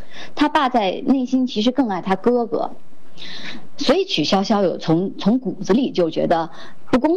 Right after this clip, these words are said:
平。她又是一个好强的姑娘，其实这份感觉，我相信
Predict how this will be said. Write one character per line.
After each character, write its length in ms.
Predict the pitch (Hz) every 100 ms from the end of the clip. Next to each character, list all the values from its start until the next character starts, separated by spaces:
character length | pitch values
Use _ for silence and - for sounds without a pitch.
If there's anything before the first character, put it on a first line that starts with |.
| 466
平。 320 | 208 - - - - - 233
她 120 | 339
又 180 | 330 277
是 80 |
一 60 | 294
个 60 | 294
好 120 | 302
强 240 | 269 160
的 80 | 233
姑 160 | 226 220
娘， 280 | 190 160 - - - -
其 140 | - 339
实 80 |
这 160 | 359 440
份 240 | 302 247
感 320 | 208 156 156 156
觉， 240 | 165 170
我 160 | 208 165
相 260 | 247 254
信 280 | 254 233